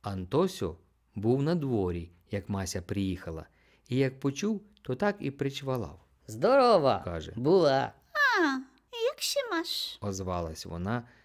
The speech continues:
Speaker 1: сидячи коло столу, щось вже їла і не подивилась в ту сторону.
Speaker 2: «Та й не привітаєшся?»
Speaker 1: каже Антосю.
Speaker 3: «Не miała bym роботи, та з тобою ще вітала»,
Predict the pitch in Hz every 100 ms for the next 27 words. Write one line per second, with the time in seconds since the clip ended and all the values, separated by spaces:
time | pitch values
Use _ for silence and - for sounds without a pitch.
0 | _ - 98 95 87 85 90 87 82 -
1 | 127 131 127 123 _ _ _ - - 151
2 | 131 120 123 117 123 202 208 190 185 170
3 | 175 160 120 - 90 92 87 135 143 135
4 | 127 - - - - 107 104 - 73 69
5 | - - - _ _ _ _ - 135 160
6 | 156 156 147 139 123 113 170 208 - 294
7 | 330 _ _ 98 92 87 85 76 76 -
8 | _ _ _ 554 523 494 440 415 403 392
9 | 392 381 381 381 370 339 311 - 330 370
10 | _ 539 480 - - 277 294 - 294 285
11 | 294 294 269 247 247